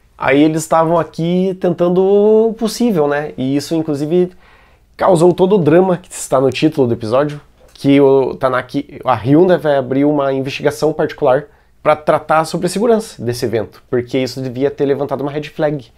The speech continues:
e não levantou. Só levantou a red flag quando o Tanaki deu com tudo nesse arco.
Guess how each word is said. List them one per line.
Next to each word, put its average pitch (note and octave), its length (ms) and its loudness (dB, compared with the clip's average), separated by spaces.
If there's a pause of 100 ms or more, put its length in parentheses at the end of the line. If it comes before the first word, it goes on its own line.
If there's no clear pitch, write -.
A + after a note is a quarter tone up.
(340)
e B2 80 -2
não C3+ 100 2
levantou. C#3 480 -2 (800)
Só - 240 0
levantou F3+ 420 2
a E3+ 40 2
red E3 140 -2
flag D#3+ 280 0
quando F3 180 2
o F3 40 2
Tanaki E3 340 -4
deu E3+ 120 2
com F#3+ 180 0
tudo F3 400 2
nesse A2 260 -4
arco. G#2 340 -2